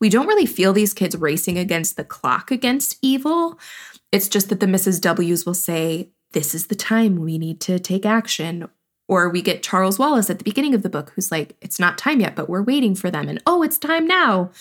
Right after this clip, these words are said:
That is kairos. But there is this really, uh, and I'll certainly add a link to the article in the show notes, but in this article about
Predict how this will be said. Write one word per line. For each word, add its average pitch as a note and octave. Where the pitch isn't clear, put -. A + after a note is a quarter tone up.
That F#3+
is F#3
kairos. D4
But G#3+
there A3
is G3+
this F#3+
really, A3+
uh, F3+
and F#3+
I'll F3+
certainly A#3+
add F#3
a G3+
link F3+
to G3+
the F#3+
article F3+
in G3
the G#3
show F3
notes, D#3
but -
in F#3+
this G3+
article F3
about D#3